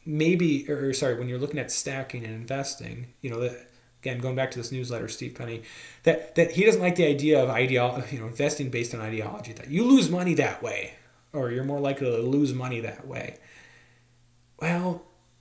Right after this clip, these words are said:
you know, looking at politics and ideology and left versus right, you know, maybe the right thing to do in retrospect would have been to stack all the way through the Trump presidency,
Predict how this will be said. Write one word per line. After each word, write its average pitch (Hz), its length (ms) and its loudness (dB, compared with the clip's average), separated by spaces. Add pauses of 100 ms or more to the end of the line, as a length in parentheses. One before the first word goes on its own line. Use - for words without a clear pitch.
you 151 80 -2
know, 156 120 -2
looking 156 360 0
at 170 140 -2
politics 139 840 -4
and 113 100 -14
ideology 127 920 -4 (340)
and 127 120 -8
left 120 240 -6
versus 143 340 -4
right, 127 500 -6 (640)
you 156 100 -2
know, 151 80 0
maybe 202 240 4
the 175 80 6
right 160 220 6
thing 151 140 -4
to 139 80 0
do 143 560 2 (460)
in 135 180 -8
retrospect 143 800 -2 (840)
would 165 220 4
have 156 140 0
been 131 140 -4
to 135 100 -8
stack 104 560 -8 (260)
all 127 140 -6
the 117 60 -10
way 117 100 -6
through 113 200 -8
the 104 60 -6
Trump 127 280 -10
presidency, - 760 -8